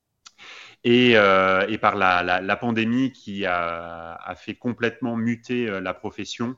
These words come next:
Euh, on est passé de, de, de, d'une activité très da-, très traditionnelle en vente de salon avec, euh, ben, un apport digital, ce qui fait que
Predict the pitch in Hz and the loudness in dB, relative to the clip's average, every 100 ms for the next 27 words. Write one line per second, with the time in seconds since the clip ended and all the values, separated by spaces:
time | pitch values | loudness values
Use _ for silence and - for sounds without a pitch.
0 | _ _ _ _ - 90 82 82 82 87 | _ _ _ _ -14 -10 -10 -10 -12 -14
1 | 85 87 92 87 - 104 90 87 82 82 | -14 -10 -10 -8 -8 -6 -6 -6 -8 -12
2 | 80 85 82 82 92 - 104 113 107 - | -12 -16 -16 -8 -8 -8 -10 -10 -4 0
3 | 117 113 107 - - 117 110 110 110 - | 0 0 -2 -8 -6 -4 -2 -4 -4 -6
4 | 110 113 110 95 95 110 98 95 92 95 | -4 -4 -4 -4 -6 -6 -6 -6 -6 -4
5 | 120 - _ _ _ - 92 90 107 - | -6 -10 _ _ _ -12 -8 -4 -4 -4
6 | 98 87 85 85 82 80 80 80 80 80 | -6 -4 -4 -6 -6 -8 -10 -12 -14 -16
7 | 78 82 82 82 87 90 101 87 92 95 | -16 -14 -10 -8 -8 -4 -4 -6 -10 -4
8 | 107 113 101 - 92 - 101 - 85 85 | 0 0 -2 -10 -16 -12 -10 -8 -8 -8
9 | 82 | -10